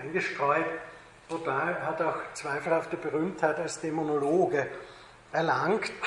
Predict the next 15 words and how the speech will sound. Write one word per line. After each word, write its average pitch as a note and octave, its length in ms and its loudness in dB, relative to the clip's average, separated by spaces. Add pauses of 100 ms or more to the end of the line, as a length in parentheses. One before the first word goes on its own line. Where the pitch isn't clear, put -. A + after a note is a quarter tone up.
(480)
Seine, D#3+ 400 0
äh, D#3+ 60 -2 (580)
Dämonomanie D#3 1120 -4
von D#3 360 -2 (220)
fünfzehnhundertachtzig D#3+ 1200 -4 (760)
hat D#3 140 2
für - 140 -2
die D#3+ 200 -2
sogenannten D#3+ 640 2
Hexenprozesse D3+ 1000 -4
eine D#3+ 200 -4
enorme, D#3 560 0 (540)
ähm, D3+ 460 0 (1160)
Wirkungsmacht D3+ 920 -2
entfaltet, C#3 680 -6